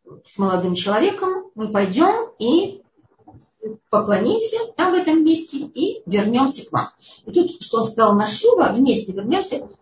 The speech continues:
это было такой элемент пророчества у него, что они вернутся вместе.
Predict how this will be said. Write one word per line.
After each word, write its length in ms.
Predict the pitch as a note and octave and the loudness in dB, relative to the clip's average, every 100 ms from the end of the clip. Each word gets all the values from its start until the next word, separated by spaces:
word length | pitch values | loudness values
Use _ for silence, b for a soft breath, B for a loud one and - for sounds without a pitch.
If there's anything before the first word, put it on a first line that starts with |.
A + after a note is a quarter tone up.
| _ - | _ 0
это 520 | D4 D#4+ D4+ - - _ _ - | 2 4 4 4 -4 _ _ 2
было 460 | G#3 E4 D4 - _ _ _ _ _ | 6 8 6 0 _ _ _ _ _
такой 420 | A#3 E4+ D#4+ - | 0 4 6 4
элемент 320 | A#3 C4+ B3 | 2 0 0
пророчества 680 | - A3 D#4 A4 E4+ - G3+ | 2 4 4 4 2 -2 -2
у 120 | G3 | -2
него, 200 | F3+ E3 | -2 -6
что 140 | - G3 | -6 -4
они 160 | D4 | -2
вернутся 540 | B3+ B3 B3+ - A3+ - _ _ _ | 0 -2 -4 -8 -14 -16 _ _ _
вместе. 480 | G3 A3+ E3 - - | -2 0 0 -4 -14